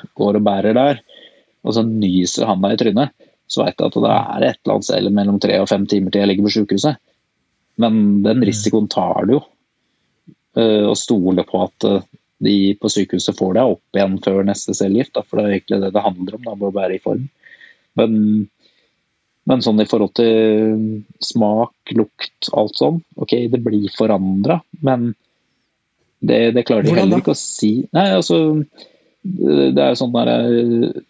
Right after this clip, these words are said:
Speaker 1: sånn general saying, da, sånn, bare aldri spis favorittmaten din,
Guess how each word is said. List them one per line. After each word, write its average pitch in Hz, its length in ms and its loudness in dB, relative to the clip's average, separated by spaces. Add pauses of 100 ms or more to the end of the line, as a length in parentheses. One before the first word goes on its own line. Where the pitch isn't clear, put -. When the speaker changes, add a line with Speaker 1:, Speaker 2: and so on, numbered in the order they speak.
Speaker 1:
sånn 117 180 0 (180)
general 110 440 2
saying, 107 320 0
da, 123 160 2
sånn, 113 240 -2
bare 120 200 0
aldri 110 400 2
spis 104 640 -4
favorittmaten 107 880 -2
din, 139 180 0